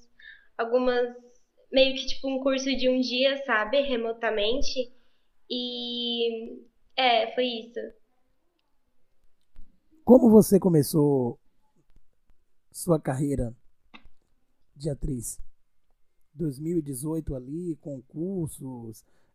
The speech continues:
Speaker 2: é, algum teste pra peça? Nos conta aí como foi que você começou de fato em dois mil e dezoito.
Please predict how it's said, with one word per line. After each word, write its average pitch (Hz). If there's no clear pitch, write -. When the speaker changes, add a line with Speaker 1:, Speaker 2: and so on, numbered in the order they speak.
Speaker 2:
é, 139
algum 135
teste 156
pra 127
peça? 151
Nos 147
conta 180
aí 139
como 143
foi -
que -
você 143
começou 139
de 139
fato 143
em 143
dois 139
mil 139
e 131
dezoito. 123